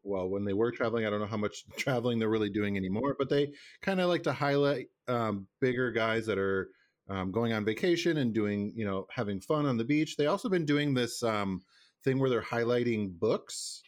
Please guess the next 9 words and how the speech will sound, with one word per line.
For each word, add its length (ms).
that 160
they're 160
reading 480
and 100
kinda 240
giving 360
you 760
little, 540
um, 640